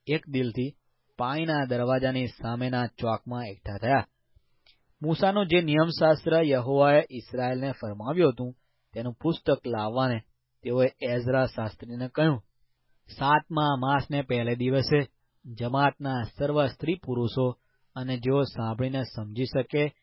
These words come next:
એવા હતા, તે સર્વની આગળ એઝરા યાજકે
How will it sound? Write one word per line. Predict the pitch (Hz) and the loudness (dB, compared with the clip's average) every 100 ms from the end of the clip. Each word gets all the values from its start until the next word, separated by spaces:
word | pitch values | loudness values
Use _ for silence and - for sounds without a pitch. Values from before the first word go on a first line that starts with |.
| _ - | _ -10
એવા | 110 135 143 | 0 4 4
હતા, | 120 127 120 _ _ _ - | 2 0 -2 _ _ _ -10
તે | 120 | -8
સર્વની | 113 - 120 123 123 | -8 -8 -6 -4 -4
આગળ | 117 120 139 147 _ _ _ - | -2 0 2 0 _ _ _ -6
એઝરા | 120 123 123 123 | -2 0 2 2
યાજકે | 117 113 120 123 123 123 | 2 0 0 0 0 -4